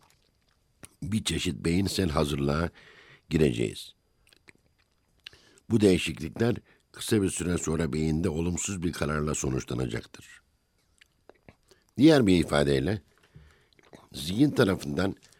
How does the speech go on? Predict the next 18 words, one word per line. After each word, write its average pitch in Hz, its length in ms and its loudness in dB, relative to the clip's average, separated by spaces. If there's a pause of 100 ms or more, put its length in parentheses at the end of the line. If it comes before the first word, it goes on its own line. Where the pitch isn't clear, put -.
(460)
özgürce 95 920 0 (640)
zannederek 90 840 -2
verilen 73 380 -2
bir 65 80 -6
karar, 71 440 -6 (1200)
aslında 73 500 -2
belirli 87 400 0
ön 92 160 0
uyarılar 82 540 -2
sonucu 73 440 -6
varılan 67 440 -4
bir 65 80 -10
karardır. 62 680 -10 (2500)
Fakat 98 340 -2
biz 104 180 0
bunun 95 280 0
bilincinde 80 460 -4
olmayız. 58 600 -6